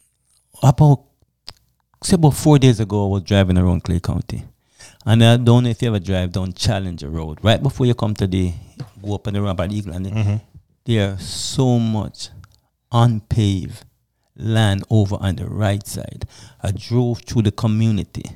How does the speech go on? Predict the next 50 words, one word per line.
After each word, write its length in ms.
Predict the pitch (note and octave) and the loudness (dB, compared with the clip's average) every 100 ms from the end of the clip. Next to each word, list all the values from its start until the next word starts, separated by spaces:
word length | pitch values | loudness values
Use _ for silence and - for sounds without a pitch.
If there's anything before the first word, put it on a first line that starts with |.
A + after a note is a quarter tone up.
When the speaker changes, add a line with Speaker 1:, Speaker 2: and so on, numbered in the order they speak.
| - | -12
Speaker 2:
Yeah, 180 | A2 A#2 | -2 0
man. 220 | A#2+ G#2+ | 0 -2
And 140 | G#2+ A#2+ | -2 0
your, 120 | C3+ | 0
and 160 | C3+ C3+ | 2 2
I 100 | E3 | 2
think 160 | G#3 | 0
your 140 | A2+ D3+ | 0 -2
district 320 | C#4+ B2 G#2 | -2 -4 -2
probably 220 | A#2+ A#2 | 0 0
has 280 | B2 A2+ G2 | 0 -2 -2
less 280 | G2+ B2+ - | -4 -2 0
of 80 | |
it 60 | C3 | 0
Speaker 1:
That 80 | D#3 | 2
Speaker 2:
than 160 | B2 | 2
the 100 | A2+ | 2
other 180 | A2+ D#4 | 2 0
districts. 440 | C#3 F#2+ - G2 - | -2 -4 -6 -8 -6
And, 120 | A2+ | -4
Speaker 1:
my 80 | B2+ | -2
Speaker 2:
and 80 | A#2+ | -2
that's 140 | A#2+ | -2
what's 140 | A#2 - | -4 -6
crazy. 340 | - G#3 G#2 | -6 -6 -8
Like, 120 | F#2+ G#2 | -8 -4
there's 100 | C3 | 0
Speaker 1:
my, 120 | C3+ | 0
Speaker 2:
so 200 | - C3 | -2 0
Speaker 1:
my 140 | C#3+ | 0
Speaker 2:
much 220 | D3 C#3 B2 | 0 0 -2
unpaved. 400 | G#2+ A2 G2 G2+ | -6 -6 -6 -2
Speaker 1:
My 360 | A#2 C#3 B2+ A#2+ | 0 2 0 -2
district. 500 | G2 G2 - - _ - - | -6 -10 -12 -20 _ -20 0
There's 260 | F3+ D#3 C#3 | 2 2 0
no 340 | D#3 D#3+ D#3 | 0 0 -2
way 320 | C#3+ D3+ D3 | -4 -6 -8
we 120 | C3 B2+ | -6 -6
supposed 440 | - - A2+ G#2 | -6 -6 -6 -4
to 60 | G#2+ | -6
have 180 | G#2 G#2 | -6 -8
so 120 | - | -8
much 200 | G2 - - | -6 -6 -8
unpaved, 840 | A2 G#2+ G#2+ G#2 A2+ F#2+ A1+ - - _ _ | -4 -2 -4 -6 -6 -6 -10 -14 -20 _ _
no 380 | G2 A#2+ B2 A#2 | -4 4 6 6
sewer 380 | G2+ - B2 G2+ | 2 0 0 0
system, 720 | - - A2 - - C#2 A#1 - _ _ _ _ _ _ _ | -2 -8 -10 -12 -12 -12 -12 -18 _ _ _ _ _ _ _
no 340 | B2 B2 B2+ A#2+ | 2 6 8 6
fire 800 | - - A#2+ B2 A2+ A2 A2 A2 _ _ | 2 0 2 2 2 2 0 -4 _ _
hydrant. 680 | B2 B2 A2 - - - | 0 0 -2 -10 -18 -20